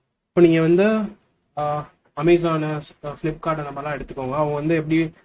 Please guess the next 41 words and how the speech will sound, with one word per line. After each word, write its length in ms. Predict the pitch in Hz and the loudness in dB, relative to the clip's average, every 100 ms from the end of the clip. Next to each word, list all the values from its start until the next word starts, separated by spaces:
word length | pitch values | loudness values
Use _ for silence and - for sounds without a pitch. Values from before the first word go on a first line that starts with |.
| _ _ | _ _
ப்ராடக்ட்லாம் 480 | 151 170 165 160 160 | 2 2 2 0 -2
delivery 280 | 143 156 147 135 | -2 -2 -2 -4
பண்றாங்க. 340 | 127 123 120 135 156 _ _ _ _ _ - | -4 -4 -4 -6 -8 _ _ _ _ _ -8
So 80 | 156 156 151 - | -4 -2 -2 -2
அந்த 100 | 156 151 | -4 0
product 320 | 160 190 190 | 0 0 0
அவங்க 140 | 165 151 | 0 0
already 260 | 147 151 170 | 0 -2 0
கொடுத்துட்டாங்களா 500 | 170 175 175 156 151 160 | 2 0 0 0 0 -2
இல்லையா, 280 | 135 131 127 127 123 | -2 -4 -2 -4 -4
இல்ல 100 | 151 151 | 0 0
அவங்க 160 | 147 143 147 | 0 -2 -2
இன்வென்ட்ரியில 520 | 175 185 175 151 143 | 0 0 0 -2 -2
அந்த 100 | 135 | -4
product 320 | 131 139 151 143 | -4 -4 -6 -8
இருக்கா 260 | 147 151 151 151 | -10 -6 -4 -4
இல்லையா. 320 | 131 127 123 127 127 _ _ _ | -4 -6 -6 -8 -12 _ _ _
இப்போ 140 | - 160 | -6 -2
நீங்க 120 | 151 | 0
ஏதாச்சும் 280 | 156 170 - | -2 -4 -2
product 340 | 165 175 175 | 0 2 0
பாத்தீங்கன்னா 340 | 156 147 147 160 | -2 -2 -4 -2
அவங்க 160 | 156 147 | -2 -2
பார்த்து 220 | 151 160 156 | -4 -4 -10
சொல்லுவாங்க. 340 | 139 139 131 120 _ | -8 -8 -8 -12 _
இப்போ 160 | 151 156 147 151 | -8 -2 2 2
out 180 | 190 202 | 2 0
of 80 | 180 | -2
ஸ்டாக்னா 340 | - 160 160 165 156 | -4 -4 -4 -6 -4
எப்போ 160 | 156 156 | -4 -4
வரும், 180 | 143 143 | -4 -8
அந்த 120 | 143 151 | -6 -2
product 340 | 160 180 175 | -2 -2 -2
இல்லாட்டினா 400 | 151 156 151 180 190 | -2 -2 -2 -2 -2
out 160 | 156 156 | -2 -2
of 60 | 151 | -4
ஸ்டாக்ல 320 | - 135 131 127 | -6 -8 -6 -6
வரும். 160 | 123 - _ _ _ _ | -6 -10 _ _ _ _
இப்போ 140 | - 165 | 0 4
இருந்துச்சுன்னா 460 | 185 226 208 202 226 | 6 4 0 -2 -2
அந்த 80 | 220 | -2